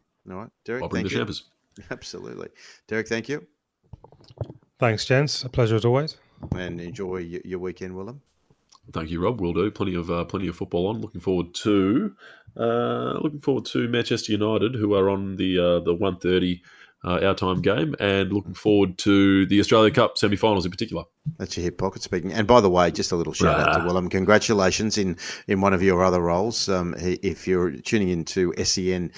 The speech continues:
Speaker 1: uh, the sports network around Australia, that Willem was hosting, um, the Premier League coverage, uh, on the weekend. So, uh, if you recognise that voice when you're tuning in,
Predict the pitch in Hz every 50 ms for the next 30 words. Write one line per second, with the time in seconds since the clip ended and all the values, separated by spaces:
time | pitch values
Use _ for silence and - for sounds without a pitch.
0 | - - - - - - 85 78 65 60 78 85 80 80 76 - - - 107 98
1 | - - 92 82 58 73 85 80 - - 87 - 87 85 82 87 90 82 73 -
2 | - - 95 90 90 101 127 135 107 101 80 - 95 92 90 85 85 82 - -
3 | 95 92 - - - 95 90 85 80 - - - - - - - - 80 82 82
4 | 82 82 - - - 82 85 82 80 80 80 80 - - - 90 90 85 82 85
5 | 78 - - 113 117 110 101 - - - 87 80 69 - - 76 73 73 73 73
6 | 69 - - 73 71 73 69 65 - - 80 76 78 76 76 78 73 - - 85
7 | 85 90 95 87 76 82 85 78 78 - - - - - 85 85 80 - - -
8 | 80 76 78 156 - - 90 76 78 85 107 135 147